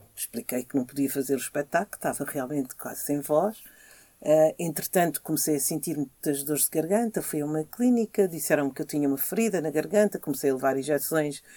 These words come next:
<laughs> de penicilina e a direção do festival queria manter, eh, o espetáculo. Disse, "Eu não posso ir daqui, porque a clínica é aqui, eu não posso viajar."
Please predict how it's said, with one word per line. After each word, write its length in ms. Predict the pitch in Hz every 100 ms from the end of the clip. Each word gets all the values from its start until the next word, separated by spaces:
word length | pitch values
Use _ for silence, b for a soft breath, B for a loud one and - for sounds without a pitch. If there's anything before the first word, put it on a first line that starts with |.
| B
<laughs> 200 | B -
de 180 | 196 170
penicilina 840 | - 165 160 - - 233 240 220 214 - B B B B _ -
e 1000 | - 180 185 170 175 170 175 185 214 - _ _ _
a 80 | 170
direção 840 | 156 175 165 - - 180 175 170 156
do 120 | 160
festival 580 | - 180 156 165 170 -
queria 240 | - 175 156
manter, 480 | 160 151 156 151 147 - - -
eh, 180 | 139 135 -
o 40 |
espetáculo. 560 | - 165 151 113 - -
Disse, 140 | -
"Eu 60 | 131
não 80 |
posso 280 | 127 117 -
ir 120 | 143
daqui, 300 | 156 156 226
porque 280 | 247 - -
a 20 |
clínica 460 | 139 139 131 131 156
é 80 | 147
aqui, 280 | 147 - 185
eu 60 | 214
não 100 | 156
posso 240 | 143 - 147
viajar." 420 | 156 160 180